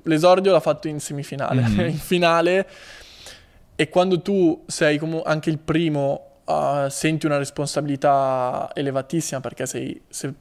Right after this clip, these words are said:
Speaker 1: sbagli tu la partenza, praticamente già la staffetta è quasi
Speaker 2: Certo.
Speaker 1: compromessa. Quindi senti un,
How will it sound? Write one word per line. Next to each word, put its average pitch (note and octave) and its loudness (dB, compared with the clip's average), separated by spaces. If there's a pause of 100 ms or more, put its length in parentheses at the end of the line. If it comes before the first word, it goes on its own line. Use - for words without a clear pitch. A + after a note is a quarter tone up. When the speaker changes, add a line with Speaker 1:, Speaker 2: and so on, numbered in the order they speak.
Speaker 1:
sbagli C#3 0
tu C#3 -8
la C#3 2
partenza, D3+ -4
praticamente C#3+ -4 (240)
già C#3+ 2
la C3 0 (320)
staffetta - 0
è G2 -6
quasi B2+ -6
Speaker 2:
Certo. A#2 -6
Speaker 1:
compromessa. G2+ 0 (1080)
Quindi D3+ 0
senti D3+ -2
un, C#3+ -2